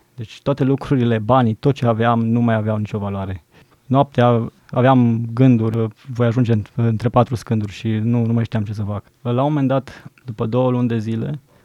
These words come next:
în această perioadă am luat Biblia și am început să o citesc. Și am deschis Cuvântul lui Dumnezeu, am citit, uh, întoarcerea lui Saul pe drumul Damascului, când Domnul a chemat și i-a spus: „Saule, Saule, de ce mă prigonești?”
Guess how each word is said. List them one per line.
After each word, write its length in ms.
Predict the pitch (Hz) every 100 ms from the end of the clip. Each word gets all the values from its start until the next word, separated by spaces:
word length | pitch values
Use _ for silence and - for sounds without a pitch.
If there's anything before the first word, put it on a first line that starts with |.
| -
în 100 | 127
această 260 | 127 151
perioadă 340 | 147 127 135 131
am 80 | 127
luat 140 | 127
Biblia 260 | 120 117 110
și 100 | 113
am 60 |
început 240 | 110 113 110
să 60 |
o 20 |
citesc. 400 | 110 - 104 - _ _
Și 120 | -
am 60 | 143
deschis 480 | 139 139 135 123 -
Cuvântul 320 | - 120 123
lui 100 | 120
Dumnezeu, 520 | 113 110 107 120 120 117
am 100 | 120
citit, 320 | 117 135 120
uh, 340 | 123 120 117 - _
întoarcerea 420 | 117 131 - 120
lui 120 | 117
Saul 420 | 110 - 110 110 - - -
pe 120 | 127
drumul 220 | 123 120
Damascului, 600 | 113 110 110 - - - _ _
când 200 | - 117
Domnul 260 | 110 127 123
a 40 |
chemat 360 | 117 120 120 120
și 220 | - -
i-a 60 | 117
spus: 220 | - 120
„Saule, 360 | - 117 113 110
Saule, 280 | - 113
de 60 | 110
ce 140 | -
mă 100 | 117
prigonești?” 640 | 110 113 110 110 104 -